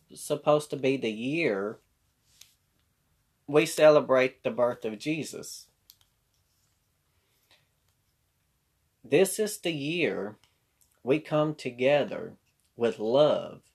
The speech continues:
And this is the time to put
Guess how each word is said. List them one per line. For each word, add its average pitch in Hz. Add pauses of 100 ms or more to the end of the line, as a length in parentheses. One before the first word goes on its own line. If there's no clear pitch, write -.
(3750)
And 135 (1040)
this 175
is 190
the 170
time 113 (2250)
to 131
put 143